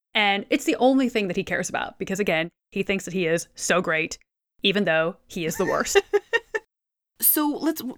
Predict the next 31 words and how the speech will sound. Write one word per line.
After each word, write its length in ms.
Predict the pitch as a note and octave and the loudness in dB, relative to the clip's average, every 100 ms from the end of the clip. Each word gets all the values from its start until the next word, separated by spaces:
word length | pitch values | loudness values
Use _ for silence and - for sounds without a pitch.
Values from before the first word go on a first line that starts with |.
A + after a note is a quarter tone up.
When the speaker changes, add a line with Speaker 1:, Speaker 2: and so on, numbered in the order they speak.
| _ | _
Speaker 2:
talk 220 | - B3+ | -2 -2
about 320 | A#3+ F#3+ D#3 - _ | 2 2 2 -4 _
kind 160 | - G3+ | -2 0
of 40 | |
how 80 | - | 2
this 160 | F3 - | 2 2
features 320 | F#3+ F#3 E3+ | 2 2 2
in 80 | D#3+ | 2
maybe 160 | C#3+ | 0
some 140 | - C#3 | -2 0
of 80 | |
Austen's 320 | A2+ - D3 B2 | 0 -2 -6 -4
other 180 | B2+ | -2
works 320 | C3+ B2+ - C3+ | -2 -2 -4 -8
and, 140 | - | -6
and 160 | D3 - | -6 -4
pop 160 | - | -6
culture. 340 | - - - - | -4 -6 -2 -4
And 220 | - E3+ | -2 -2
so 280 | - D#3 - _ _ _ | 0 0 0 _ _ _
it 140 | A#3 C4+ | 0 2
is 200 | D#4 D4+ | 2 2
really 160 | C4 | 0
important 380 | G3 - - - | 0 -2 -4 -4
for 260 | - E3+ - | -4 -2 -2
us 180 | E3 - | -4 -2
to 120 | E3+ | 0
mention 480 | D#3+ D3+ D3+ D#3 C#3 | 2 0 -2 -4 -4
that 120 | - | -8
horse 400 | - G3+ F3+ - | -6 -4 -2 0
racing, 580 | D3+ D3 C#3+ C#3+ D3+ | -2 -2 -4 -4 -6